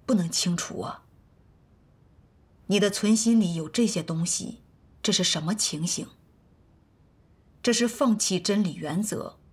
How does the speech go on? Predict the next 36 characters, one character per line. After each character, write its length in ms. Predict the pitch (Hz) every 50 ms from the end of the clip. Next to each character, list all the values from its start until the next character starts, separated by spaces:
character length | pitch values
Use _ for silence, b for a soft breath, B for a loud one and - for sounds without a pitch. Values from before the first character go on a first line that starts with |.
| _ _ _
维 120 | 175 185
护 160 | 190 - 220
个 180 | 202 - 220 202
人 140 | 180 190 185
情 260 | - - - 175 175
感 220 | 208 196 175 160
关 220 | 160 - 165 165 170
系 280 | - - 151 113 - b b b b b _ _
来 100 | - 185
损 280 | 214 - - - 160 147
害 220 | - - - 220
人 220 | 196 - - 160 151
家 160 | - 147 156
工 240 | - 156 151 151 165
作。 320 | - 165 143 - - - _ _ _ _ _ _ _ _ _ _ _ _ _ _ _ _ _ _ _ _ _ _ _ _ - _ _ _ _
你 140 | 180 190 190
这 160 | - 226 226
样 180 | 202 165 165
做 400 | 165 - 190 170 147 - - - _ _ _ _
有 160 | - 175 170 143
没 140 | 156 165
有 100 | 202 226
顺 300 | - - - - 185 160
服？ 260 | 156 - - 104 - - - _ - _ _ _ _ _ _ _ _ _ _ _ _ _ _ _
没 200 | - 165 160 156
有。 200 | 156 147 - - - - - _ _ _ _ _ _ b b b b b b b b b b b b b _ _ _
没 120 | 196 208 226
有 160 | 233 190 170
顺 300 | - - - 262 220 185
服， 380 | - - - 139 123 - 226 - _ _ _
心 260 | - - - - 196 190
里 120 | 175 147
就 160 | - - 180
是 120 | 165 - 175
抵 260 | - - 143 - -
触。 340 | - - - - 156 - -